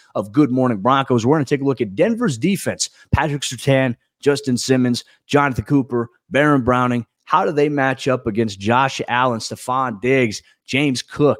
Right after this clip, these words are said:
and that Buffalo Bills offense? We're gonna get all that on this morning's brand new installment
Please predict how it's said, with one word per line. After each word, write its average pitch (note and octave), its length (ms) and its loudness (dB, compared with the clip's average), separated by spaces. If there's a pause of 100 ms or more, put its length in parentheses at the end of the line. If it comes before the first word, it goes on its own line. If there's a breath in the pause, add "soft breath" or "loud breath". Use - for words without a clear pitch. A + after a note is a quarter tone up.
(140)
and A2 160 -6
that B2 160 -2
Buffalo B2 360 2
Bills A#2 280 4
offense? A#2+ 340 0
We're A#2 160 0
gonna A#2+ 160 0
get A#2 120 2
all D#3 200 4
that A2+ 280 -2 (200)
on A2 160 -4
this A#2+ 160 -4
morning's A#2+ 300 -4
brand B2+ 260 -4
new B2+ 100 -4
installment A#2+ 480 0